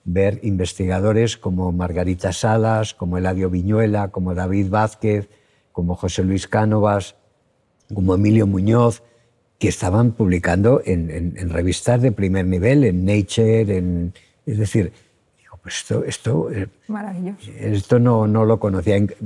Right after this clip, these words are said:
Speaker 1: en realidad, miento un poco porque ya en quinto, ya Margarita Salas y Eladio Viñuela ya nos dieron un curso de genética molecular. Y eso también me ayudó un poco a, a, a, a entender, eh, eh, que había muy buenos investigadores en España,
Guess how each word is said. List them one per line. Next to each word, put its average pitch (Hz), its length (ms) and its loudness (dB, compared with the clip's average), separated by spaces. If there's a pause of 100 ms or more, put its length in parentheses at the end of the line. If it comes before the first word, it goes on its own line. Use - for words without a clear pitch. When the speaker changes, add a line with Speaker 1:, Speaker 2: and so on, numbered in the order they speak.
(300)
Speaker 1:
en 104 100 0
realidad, 123 460 4
miento 127 360 4
un 123 80 2
poco 135 300 2
porque 110 340 0
ya 123 200 2
en 104 200 2
quinto, 139 560 4
ya 95 260 2
Margarita 101 640 2
Salas 110 420 0
y 101 60 2
Eladio 107 320 4
Viñuela 110 420 4
ya 107 160 0
nos 104 180 0
dieron 107 320 2
un 95 120 0
curso 101 440 -2 (360)
de 98 120 -2
genética 98 540 0
molecular. 85 560 -2 (500)
Y 92 100 0
eso 98 180 2
también 98 340 2
me 104 80 4
ayudó 95 400 4
un 151 120 -2 (180)
poco 101 320 0
a, 92 180 2
a, 82 340 -6 (360)
a, 87 300 -4
a 90 40 0
entender, 95 960 2
eh, 87 500 -6 (280)
eh, 90 200 -12 (200)
que 95 100 0
había 101 240 4
muy 104 300 4
buenos 98 400 0
investigadores 92 800 0
en 92 100 0
España, 101 460 0